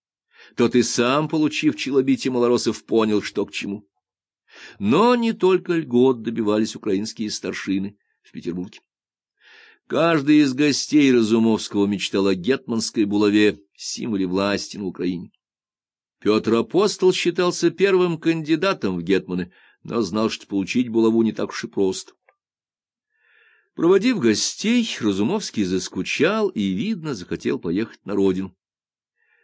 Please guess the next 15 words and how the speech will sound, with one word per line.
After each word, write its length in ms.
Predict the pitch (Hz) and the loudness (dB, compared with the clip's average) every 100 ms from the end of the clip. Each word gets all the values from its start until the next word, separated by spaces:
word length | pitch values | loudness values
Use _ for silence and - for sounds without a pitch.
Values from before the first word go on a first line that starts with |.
| _ - | _ -2
Препятствий 720 | 196 156 160 175 - 170 170 | -2 2 0 0 -2 -4 -2
к 60 | |
исполнению 640 | 165 - 139 135 151 147 120 | -2 0 2 2 0 2 2
желания 560 | 107 104 120 139 117 104 | 4 2 2 0 2 2
Алёши 580 | 98 123 - 123 110 _ | 2 2 0 -6 -8 _
не 300 | - 87 196 | -6 -2 -2
было. 280 | 180 123 101 _ _ _ _ - | 0 -4 -6 _ _ _ _ -10
Двадцать 500 | 110 214 233 - 101 | -2 0 0 -4 -6
седьмого 420 | 110 98 101 101 | -4 -2 0 2
мая 500 | 98 135 190 175 165 - | 0 0 0 -2 -4 -4
тысяча 340 | 156 170 120 | -6 -4 -6
семьсот 400 | 110 98 98 131 | -6 -6 -4 -4
сорок 200 | 104 90 | -4 -6
четвёртого 480 | - - 90 92 90 | -6 -4 -4 -2 -2
года 360 | 87 180 175 | 0 0 -2